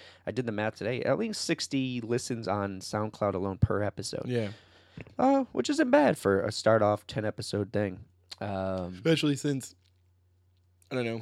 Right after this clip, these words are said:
Speaker 2: we try and be as consistent as we can be.
Speaker 1: Yeah, yeah. I mean, we're trying to, we got back to that now. Now we pop out one, one, one weekly at some
Speaker 2: Mm-hmm.
Speaker 1: point.
Speaker 2: It's all
Speaker 1: Um,
Speaker 2: about finding our groove, but I
Speaker 1: it
Speaker 2: think
Speaker 1: is
Speaker 2: we're
Speaker 1: about finding
Speaker 2: finding
Speaker 1: it.
Speaker 2: it a
Speaker 1: I think
Speaker 2: lot
Speaker 1: we are
Speaker 2: better.
Speaker 1: shorter,
Speaker 2: Yeah.
Speaker 1: uh, more to the,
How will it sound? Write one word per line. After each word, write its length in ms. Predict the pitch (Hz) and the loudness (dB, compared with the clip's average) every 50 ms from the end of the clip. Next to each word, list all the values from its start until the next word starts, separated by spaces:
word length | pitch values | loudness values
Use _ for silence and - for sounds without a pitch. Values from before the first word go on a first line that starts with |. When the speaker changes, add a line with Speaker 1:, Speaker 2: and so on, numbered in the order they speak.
| 123 104 | -6 -6
Speaker 2:
we 120 | 117 127 | -4 -4
try 180 | 113 - 123 117 | -4 -2 -2 -2
and 100 | 110 110 | -2 0
be 60 | 113 113 | -2 -2
as 100 | 107 - | -2 -4
consistent 460 | - 113 107 - 110 104 - 117 107 | -6 -10 -8 -8 -8 -8 -6 -4 -4
as 120 | 104 98 | -4 -2
we 80 | 113 104 | -4 -4
can 200 | - 113 107 107 | -2 -4 -2 -2
be. 220 | 104 107 107 107 - _ _ _ _ - - | -2 -2 -4 -6 -10 _ _ _ _ -2 2
Speaker 1:
Yeah, 220 | 139 131 127 139 147 - - _ _ _ _ | 4 4 4 4 0 -6 -12 _ _ _ _
yeah. 220 | - 139 135 135 135 - - - | -4 -2 -2 -2 -4 -6 -10 -8
I 40 | 127 | -6
mean, 140 | 143 143 | -4 -2
we're 80 | 143 147 | -2 0
trying 240 | 143 - 170 151 147 | 2 4 6 6 6
to, 60 | 135 | 6
we 120 | 123 135 | 4 4
got 180 | 127 143 139 123 | 6 4 6 6
back 200 | 131 131 127 - | 6 6 6 4
to 80 | - 127 | 2 4
that 180 | 117 117 107 107 | 6 6 6 6
now. 280 | 107 104 110 131 113 | 4 4 4 4 4
Now 220 | 110 113 107 107 104 | 4 4 4 4 4
we 100 | 107 104 | 4 4
pop 300 | - - 110 107 - 101 | 4 6 6 6 6 6
out 140 | 104 101 | 4 4
one, 300 | 101 104 104 104 104 101 | 2 0 -2 -2 -2 -4
one, 160 | 101 104 101 98 | -4 -4 -4 -4
one 340 | - - 104 104 104 101 | -4 -2 -2 -2 -2 0
weekly 480 | 101 104 107 - - 104 98 98 101 - - - - | 0 -2 -2 -2 0 0 0 0 0 -4 -8 -14 -10
at 160 | - - 117 | -8 -8 -6
some 200 | 117 113 101 104 | -4 -2 -2 -2
Speaker 2:
Mm-hmm. 80 | 110 - | -4 -6
Speaker 1:
point. 260 | - 98 95 98 - _ - - - - - - - - _ - | -8 -8 -8 -8 -10 _ -20 -20 -20 -20 -20 -20 -20 -18 _ -8
Speaker 2:
It's 260 | - 101 95 92 - | -6 -4 -2 -2 0
all 80 | 135 131 | 0 0
Speaker 1:
Um, 20 | |
Speaker 2:
about 180 | 127 127 117 - | 2 0 -2 -4
finding 300 | - 113 110 110 110 107 | -4 -6 -6 -6 -6 -6
our 80 | 107 | -6
groove, 380 | 101 110 107 101 101 101 - _ _ | -6 -4 -4 -6 -6 -8 -12 _ _
but 200 | - - 104 104 | -12 -8 -6 -4
I 40 | 104 | -4
Speaker 1:
it 40 | 110 | -2
Speaker 2:
think 40 | - 113 | -4 -4
Speaker 1:
is 80 | 113 110 | -2 0
Speaker 2:
we're 40 | 107 | 0
Speaker 1:
about 100 | 104 - | 0 2
finding 220 | - 101 101 98 | 0 -2 -2 -4
Speaker 2:
finding 160 | 101 101 101 | -6 -6 -8
Speaker 1:
it. 60 | 101 | -6
Speaker 2:
it 20 | 202 | -4
a 60 | 208 | -2
Speaker 1:
I 20 | |
think 40 | 240 285 | -2 0
Speaker 2:
lot 20 | 254 | 2
Speaker 1:
we 100 | 233 202 | 6 8
are 100 | 143 117 104 | 8 8 8
Speaker 2:
better. 100 | 95 107 | 8 4
Speaker 1:
shorter, 520 | - - 156 151 156 151 151 147 147 139 - - | 2 4 6 6 6 6 6 4 2 0 -2 -6
Speaker 2:
Yeah. 460 | 110 110 107 107 107 104 104 104 104 | -4 0 4 6 6 6 4 2 0
Speaker 1:
uh, 40 | 104 | 0
more 360 | 110 113 113 117 123 120 117 | -2 0 4 6 6 6 6
to 180 | - - - 123 | 4 2 0 0
the, 160 | 113 110 | 2 0